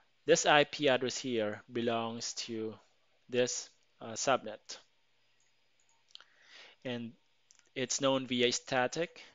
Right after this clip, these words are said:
uh, distance one, metric zero. It's being advertised by B G P. And this is actually the next hop I P address. So this next hop I P address is actually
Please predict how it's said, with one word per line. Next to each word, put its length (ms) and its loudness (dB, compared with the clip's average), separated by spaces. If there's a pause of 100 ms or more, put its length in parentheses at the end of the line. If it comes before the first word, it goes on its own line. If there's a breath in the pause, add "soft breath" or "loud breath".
uh, 320 -6
distance 460 -6
one, 420 -4
metric 340 -6
zero. 540 -2 (580 loud breath)
It's 200 -6
being 260 2
advertised 680 -2
by 160 0
B 120 -6
G 200 -6
P. 320 -10 (760 loud breath)
And 240 -4
this 200 4
is 140 -2
actually 400 4
the 200 -4
next 380 2
hop 340 -2
I 180 4
P 180 -8
address. 480 -10 (120)
So 360 -6 (1700 loud breath)
this 340 0 (180)
next 280 -2
hop 380 0
I 160 4
P 180 -4
address 320 0
is 220 -6
actually 400 -6